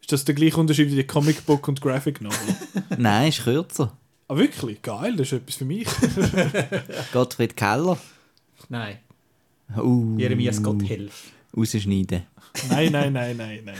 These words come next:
Speaker 1: Ich mag, hab keine Lust, um das rauszuschneiden. <laughs> Ja, nein, aber
Speaker 2: Jeremias, du.
Speaker 1: also das Poster, das Poster mit der Spinne da in der Backe, das sieht sehr cool aus.
Speaker 3: Mhm.
Speaker 2: Und das andere
Speaker 1: Gefällt mir.
Speaker 2: Poster auch.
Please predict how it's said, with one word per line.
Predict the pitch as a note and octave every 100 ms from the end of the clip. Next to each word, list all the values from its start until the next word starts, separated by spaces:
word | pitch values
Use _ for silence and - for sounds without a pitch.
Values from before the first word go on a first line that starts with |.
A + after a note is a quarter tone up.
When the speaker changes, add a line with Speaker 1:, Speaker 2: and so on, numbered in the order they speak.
| A2+
Speaker 1:
Ich | A#2
mag, | A#2+ A#2
hab | C3 B2+
keine | -
Lust, | A2 -
um | A2
das | G#2 -
rauszuschneiden. | - - - D3+ - - C#4 - - - G#3 F#3+ F#3 E3 D#3
<laughs> | - - - - C#3+ A#2
Ja, | A#2+ B2+
nein, | C3 A#2+
aber | A2 A2 G#2+
Speaker 2:
Jeremias, | G#2+ G2+ -
du. | -
Speaker 1:
also | B2+ D#3+
das | D#3+
Poster, | - F3 C#4 - A3 G#3 G3+ - - _
das | - D3
Poster | - F#3 G#3 F3+
mit | F3 E3+
der | D#3+
Spinne | D#3 - D#3 G3+
da | E3+ F3
in |
der | F3
Backe, | D3 D3 -
das | C#3 D3+
sieht | - D#3+ C#3 - - - _ _ _ _
sehr | - C#3 - -
cool | E3 G#3+ B3
aus. | D#4 -
Speaker 3:
Mhm. | C3+ G2+ A#2+ - _ _ _ _ _
Speaker 2:
Und | C#3 C3+
das |
andere | C#3 G#3
Speaker 1:
Gefällt | A#3 B2
mir. | A#2
Speaker 2:
Poster | G#2 A2+ F#2+ E3+
auch. | E4+ C3+